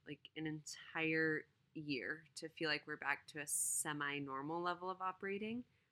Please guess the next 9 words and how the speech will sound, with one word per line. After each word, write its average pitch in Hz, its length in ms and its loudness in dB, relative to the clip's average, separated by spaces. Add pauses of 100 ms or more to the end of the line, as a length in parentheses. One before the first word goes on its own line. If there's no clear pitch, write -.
(440)
Things 170 240 0
are 165 100 0
still 185 280 0
a - 20 0
lot 185 240 0
different, 156 440 2 (1200)
and 151 380 2 (220)
we 160 160 2
still, 165 760 -2